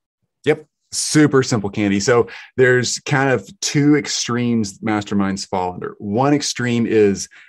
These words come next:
they're free, and it's just a collection of people talking over a concept. It could be physical fitness, it could be business, it could be relationships or philosophy. It's just a mastermind of people putting their heads together,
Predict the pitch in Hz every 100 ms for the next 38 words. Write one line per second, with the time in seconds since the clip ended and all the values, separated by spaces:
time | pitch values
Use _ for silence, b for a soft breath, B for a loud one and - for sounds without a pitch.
0 | B 104 107 98 - - 117 123 202 202
1 | b b b - 120 107 107 113 - 107
2 | 104 104 143 143 143 113 101 107 104 117
3 | 113 110 110 104 101 104 95 98 98 90
4 | - - - - - 98 95 87 82 95
5 | - 80 - 113 104 127 - 104 101 107
6 | 110 117 - 101 101 92 90 90 95 95
7 | 101 98 98 98 98 - 90 92 - -
8 | - 85 _ b b _ _ - 139 -
9 | 147 127 113 110 110 104 98 92 - 104
10 | 98 92 - 104 95 82 98 - 101 92
11 | 110